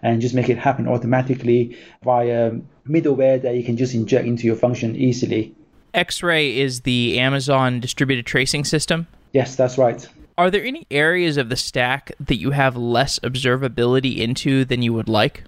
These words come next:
Speaker 1: To be honest, I'd like to have a lot more observability in all the places than we currently have, uh, but still it's a work in progress, and we are moving towards, uh, where we want to be. But as, as you can imagine, between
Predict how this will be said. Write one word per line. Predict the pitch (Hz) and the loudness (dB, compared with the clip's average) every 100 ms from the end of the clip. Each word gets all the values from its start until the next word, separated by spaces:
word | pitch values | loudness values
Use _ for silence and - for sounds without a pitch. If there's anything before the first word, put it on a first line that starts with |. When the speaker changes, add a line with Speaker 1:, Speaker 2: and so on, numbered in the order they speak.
| - - | -14 -6
Speaker 1:
To | 175 | 0
be | |
honest, | 214 226 - | 0 0 0
I'd | 156 147 | 2 2
like | 160 160 | 2 2
to | 170 | -2
have | - | 0
a | 139 | 2
lot | 165 | 2
more | 151 143 | 2 0
observability | 135 135 151 151 143 123 123 113 123 | 0 0 0 0 -2 0 2 2 0
in | 127 131 | -4 -2
all | 151 | 0
the | 185 | 2
places | 180 208 202 185 160 | 4 2 2 -2 2
than | 143 | 0
we | 123 | 0
currently | 123 143 143 135 | 2 2 2 0
have, | - 165 196 - | 0 2 0 0
uh, | 143 123 123 | -2 -2 0
but | 135 120 131 | 0 0 -4
still | - 147 135 | -2 2 2
it's | 127 123 | 2 -2
a | 131 | 2
work | 139 131 | 2 2
in | 120 | 0
progress, | 143 131 117 117 117 | 2 2 0 -2 -4
and | 127 120 120 - | -4 -2 -2 -4
we | 143 | 0
are | 165 151 | 2 2
moving | 143 139 135 | 0 0 0
towards, | 131 120 127 123 120 | 0 2 2 2 0
uh, | 123 117 | 0 2
where | 131 123 | 2 2
we | |
want | 120 131 131 | 2 0 0
to | |
be. | 127 117 113 | 0 0 0
But | 113 120 117 - _ - | 0 0 0 -4 _ -6
as, | 127 110 - - | -6 -6 -6 -2
as | 113 131 | 0 0
you | 123 | 0
can | 123 | 0
imagine, | 139 143 135 135 135 - - - | 0 2 0 0 -4 -16 -8 -4
between | - 147 147 147 | 0 2 2 0